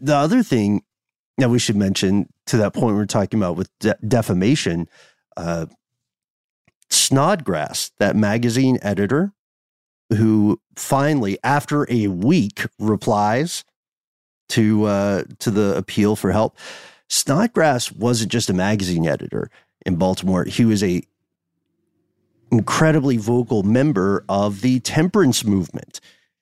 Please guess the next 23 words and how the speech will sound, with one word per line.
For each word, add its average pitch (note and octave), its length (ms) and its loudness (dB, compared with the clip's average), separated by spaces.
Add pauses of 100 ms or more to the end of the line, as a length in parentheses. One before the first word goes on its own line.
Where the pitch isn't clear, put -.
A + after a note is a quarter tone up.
(380)
And C3 520 0
he, F3 640 2
like G#2+ 240 0
so A2 360 0
many C#3+ 240 2
other E3+ 200 0
people, C#3+ 600 2 (800)
made B2 540 2 (180)
bank B2+ 420 2 (100)
off A2+ 340 0
Poe A2 320 0
dying. F#2 600 -4 (460)
So G#2 240 2
he B2+ 280 -2
got B2+ 220 0
on A#2+ 160 0
the G#2+ 100 0
lecture G#2+ 540 -2
circuit D#2+ 540 -6
and F#2 200 -4
he A#2 140 2
traveled B2+ 1040 0
around B2 800 0